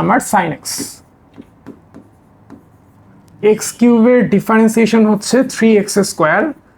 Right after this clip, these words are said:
থ্রি এক্স স্কয়ারের ডিফারেন্সিয়েশন সিক্স এক্স, সিক্স এক্সের ডিফারেন্সিয়েশন সিক্স, সিক্সের ডিফারেন্সিয়েশন জিরো। জিরো চলে আসলে আমার কাজ শেষ।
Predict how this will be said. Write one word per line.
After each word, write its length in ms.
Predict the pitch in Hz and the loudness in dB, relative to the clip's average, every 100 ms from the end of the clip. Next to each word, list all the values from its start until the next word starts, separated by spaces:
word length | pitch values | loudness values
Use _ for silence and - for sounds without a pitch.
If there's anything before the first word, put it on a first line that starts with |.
| _ - | _ -6
থ্রি 120 | 226 220 | 0 0
এক্স 100 | 214 208 | 0 -2
স্কয়ারের 240 | 220 208 185 | 0 2 0
ডিফারেন্সিয়েশন 520 | - 202 196 196 202 202 - | 0 0 0 0 0 0 -2
সিক্স 180 | 190 - 208 | -4 0 -2
এক্স, 120 | 220 - | -2 -2
সিক্স 160 | 202 202 | -2 0
এক্সের 220 | 190 - 170 | -2 -2 -2
ডিফারেন্সিয়েশন 560 | 185 185 180 190 - 190 - | -2 -2 -2 -2 0 -2 2
সিক্স, 200 | 220 - - | 0 0 -2
সিক্সের 320 | 185 - 208 165 | -4 -2 -4 -2
ডিফারেন্সিয়েশন 560 | 180 180 170 165 165 247 160 | -2 -2 -2 -2 0 2 2
জিরো। 180 | 170 - _ _ _ _ _ - | -2 -8 _ _ _ _ _ -2
জিরো 180 | 202 233 233 | 2 2 2
চলে 140 | 233 214 | 2 0
আসলে 160 | 208 285 | 0 0
আমার 140 | 220 190 | 0 -2
কাজ 100 | 147 - | -6 -8
শেষ। 160 | - | -14